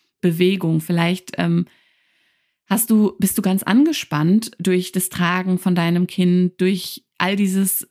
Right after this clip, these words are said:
Kümmern und, äh, Wickeln und was auch immer und kommst aber nicht dazu, wirklich Bewegungen zu machen, die wichtig für deinen Körper wären, die dich dehn-, also dehnen und so weiter, Yoga et cetera.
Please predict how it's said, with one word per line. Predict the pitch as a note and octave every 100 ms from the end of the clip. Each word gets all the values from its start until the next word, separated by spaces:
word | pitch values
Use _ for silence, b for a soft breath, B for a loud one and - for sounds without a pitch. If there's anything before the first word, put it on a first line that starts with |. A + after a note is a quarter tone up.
| _
Kümmern | - A#3 A3 G3 G#3+
und, | - F3 F#3 F#3 -
äh, | G3
Wickeln | G3+ G#3 G#3+ G3
und | F#3+
was | G#3 A3
auch | -
immer | - G3 F3+ F#3 -
und | F3 F#3 b b b b b _ _
kommst | - G3+ -
aber | F#3 F3
nicht | F3+ F#3
dazu, | F3 - F#3 F3+ F3+ _ _ -
wirklich | E3+ F#3 -
Bewegungen | E3+ E3+ F#3 G3 E3+
zu | -
machen, | E3 E3 F3 E3
die | E3+ - -
wichtig | E3 F3 - F#3 E3+
für | -
deinen | E3+ E3
Körper | F3 F3+ F3+
wären, | - - - G1+ -
die | -
dich | - F3+ -
dehn-, | E3+ E3+ F3
also | D#3+ D#3+
dehnen | E3 E3 E3+ E3+
und | E3+ F#3+
so | G3+
weiter, | - - G3+
Yoga | G#3 D#3 D#3+ E3 D#3+ -
et | -
cetera. | - - - F#3